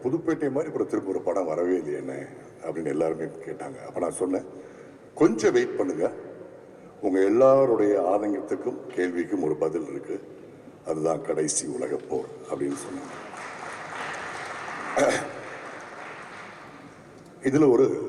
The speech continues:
புலிப்பாண்டி அப்படின்னு சொல்லிட்டு ஒரு பொலிட்டீஷியன் கேரக்டர். புதுப்பேட்டை நாம ஏற்கனவே பார்த்த அரசியல்வாதியாக இருந்தால், புலிப்பாண்டி நாம் இதுவரை பார்த்திராத ஒரு அரசியல்வாதி.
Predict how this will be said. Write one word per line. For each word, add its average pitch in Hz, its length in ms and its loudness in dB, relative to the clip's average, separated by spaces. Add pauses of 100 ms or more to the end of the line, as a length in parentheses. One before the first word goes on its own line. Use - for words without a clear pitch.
(800)
புலிப்பாண்டி 185 640 6
அப்படின்னு 87 460 0
சொல்லிட்டு - 360 -2
ஒரு - 80 -12
பொலிட்டீஷியன் - 560 0
கேரக்டர். - 420 -4 (1400)
புதுப்பேட்டை 180 800 4 (800)
நாம 104 240 4
ஏற்கனவே 143 460 6
பார்த்த 139 580 4
அரசியல்வாதியாக 98 1000 4
இருந்தால், 78 480 2 (1160)
புலிப்பாண்டி 123 720 4 (1120)
நாம் 98 260 4
இதுவரை 98 340 4
பார்த்திராத 113 720 4
ஒரு 76 140 2
அரசியல்வாதி. 67 800 -2